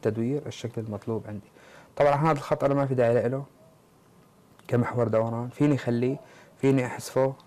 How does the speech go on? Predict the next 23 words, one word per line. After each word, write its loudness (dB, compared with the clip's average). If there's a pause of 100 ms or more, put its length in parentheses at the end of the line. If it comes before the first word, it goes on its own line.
على 4
سبيل -4
المثال 0
رح -10
اقوم -6
بحذف -6
هذا -4
الخط. -14 (1800)
رح 0
نستخدم 4
امر 4
revolve. 4 (480)
طبعًا 4
امر 4
الريفولف 4
بيطلب 0
مني -2
select -2
object، -2
حددت -4
له 2
العنصر، -2 (1200)
enter. 0